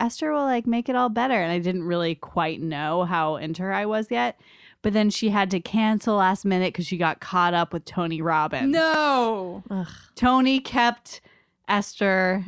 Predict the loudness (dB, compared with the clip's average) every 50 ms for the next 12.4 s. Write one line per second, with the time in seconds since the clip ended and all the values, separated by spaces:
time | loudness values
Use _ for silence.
0 | -10 -6 -4 0 0 2 2 2 2 0 0 -2 -2 -4 -6 -6 -6 -4 -4 -6
1 | -6 -8 -12 _ _ _ -4 -4 -4 -4 -4 -6 -4 -6 -6 -8 -10 -10 -8 -6
2 | -6 -6 -6 -6 -10 -10 -6 -4 -2 -2 -2 -4 -6 -10 -14 -18 -18 -20 _ _
3 | _ -6 -4 -4 -4 -4 -6 -6 -6 -6 -6 -8 -10 -10 -8 -8 -8 -8 -8 -10
4 | -10 -12 -14 -16 -18 -20 _ -6 -2 -2 -2 -2 -2 -6 -8 -14 -18 -20 -20 -20
5 | _ _ _ _ _ _ _ _ _ _ _ _ _ _ _ _ _ _ _ _
6 | _ _ 0 2 2 4 2 2 0 0 0 0 0 0 2 2 2 2 2 0
7 | 0 0 0 -2 -2 -2 -4 -4 -4 -6 -8 -10 -8 -6 -4 -2 -2 -2 -2 -4
8 | -4 -4 -2 -2 -2 -2 -2 -4 -4 -6 -8 -14 -18 _ _ _ _ _ _ _
9 | _ -20 -20 -16 -10 -6 -4 -4 -4 -4 -8 -10 -6 -4 -2 -2 -2 -2 -2 -4
10 | -4 -4 -4 -4 -4 -4 -6 -6 -4 -4 -4 -2 -2 -4 -4 -4 -4 -4 -6 -6
11 | -6 -8 -6 -6 -6 -6 -4 -6 -6 -8 -8 -8 -8 -8 -6 -6 -6 -4 -4 -4
12 | -4 -6 -8 -10 -14 -16 -16 -16